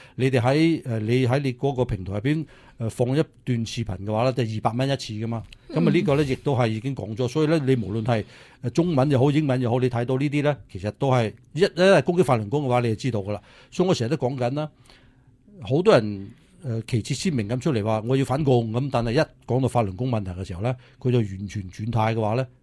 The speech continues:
Speaker 1: 嗰啲人就，就有問題嘅人嚟㗎啦。
Speaker 2: 噉如果你係會，呃，亦都收到，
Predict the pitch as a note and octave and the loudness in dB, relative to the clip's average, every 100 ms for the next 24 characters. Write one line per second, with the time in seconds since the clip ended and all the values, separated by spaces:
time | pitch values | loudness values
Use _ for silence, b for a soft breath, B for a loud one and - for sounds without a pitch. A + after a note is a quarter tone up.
0 | _ - C3+ C#3+ G#2+ G2+ - A#2 A2+ A2+ | _ 0 4 4 4 -2 4 4 6 4
1 | A2 F#2 F2+ G2 F2 F2 A2 - B B | 0 -2 -6 -8 -10 -10 -10 -10 B B
2 | B - C#4+ C#4+ G3 F3 F#3 A3 A3+ - | B -12 -4 4 4 4 2 2 0 -4
3 | F3+ E3+ G3 F3+ F#3+ F3 D3 E3+ B B | 0 4 4 2 2 0 0 -2 B B
4 | B - G3 F3+ F3+ - A3+ A#3 A#3 B | B -2 0 2 0 0 0 0 -2 B
5 | B - C4+ A3+ E3+ G#3+ | B 0 2 6 6 4